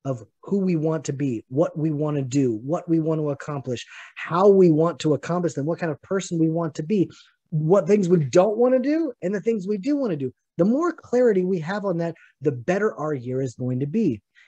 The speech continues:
And so there was a football coach that I remember that once said,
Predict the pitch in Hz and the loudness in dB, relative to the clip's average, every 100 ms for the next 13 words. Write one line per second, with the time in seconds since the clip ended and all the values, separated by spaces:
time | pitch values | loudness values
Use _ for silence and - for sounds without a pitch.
0 | - 143 147 - 160 147 120 _ _ _ | -8 -4 -4 0 0 0 -4 _ _ _
1 | _ _ - 160 185 170 127 131 127 _ | _ _ -4 0 2 0 -2 -6 -6 _
2 | 233 190 151 120 - 131 113 - - _ | 0 2 -2 -2 -2 -6 -6 -10 -16 _
3 | _ _ 123 139 147 151 151 165 151 139 | _ _ -6 -4 0 2 2 0 0 -2
4 | 127 139 175 170 - 143 143 | -4 -6 -6 -8 -4 -4 -4